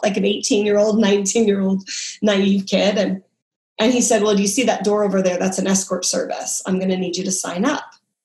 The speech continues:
And I went, "Escort? Like prostitution?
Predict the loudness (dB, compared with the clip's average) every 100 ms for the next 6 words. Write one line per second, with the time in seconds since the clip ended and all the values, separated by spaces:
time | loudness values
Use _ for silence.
0 | _ _ _ -2 0 0 -4 -4 -6 -4
1 | -2 -2 -2 -2 -2 -2 0 -2 0 -2
2 | -2 -4 -6 -4 0 0